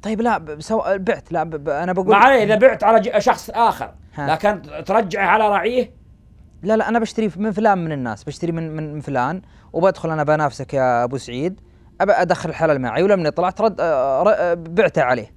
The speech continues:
Speaker 2: مرة ثانية.
Speaker 1: إيه.
Speaker 2: هذا ترجيع.
Speaker 1: لا، بيع. أنا
Speaker 2: لا.
Speaker 1: شريته وبعت. أنا نيتي إني بشتريه.
Speaker 2: لا،
Speaker 1: وبيع.
Speaker 2: راعي الحلال قال: "رج-، رجعوا حلالي علي، ما أعطوني فلوس".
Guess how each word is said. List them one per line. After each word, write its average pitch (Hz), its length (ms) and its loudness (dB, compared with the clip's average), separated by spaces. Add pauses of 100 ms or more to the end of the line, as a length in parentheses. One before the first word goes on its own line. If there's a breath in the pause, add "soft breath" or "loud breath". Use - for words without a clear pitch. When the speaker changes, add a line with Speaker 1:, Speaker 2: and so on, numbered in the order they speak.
(100)
Speaker 2:
مرة 190 180 2
ثانية. 147 400 -2 (100)
Speaker 1:
إيه. 185 140 4 (140)
Speaker 2:
هذا 196 140 4
ترجيع. 180 400 -4 (920)
Speaker 1:
لا، 226 260 -2
بيع. 220 240 0 (220)
أنا 220 100 0
Speaker 2:
لا. 196 60 0
Speaker 1:
شريته 233 480 4
وبعت. 233 540 -2 (840)
أنا 196 140 4
نيتي 202 500 0 (280)
إني 240 120 0
بشتريه. 180 480 -2
Speaker 2:
لا، 247 320 2
Speaker 1:
وبيع. 208 140 6
Speaker 2:
راعي 220 120 4
الحلال 240 320 2
قال: 226 160 2
"رج-، 190 180 -2
رجعوا 214 360 0
حلالي 220 280 0
علي، 180 260 -4
ما 127 160 -8
أعطوني 208 280 -4
فلوس". 170 400 -12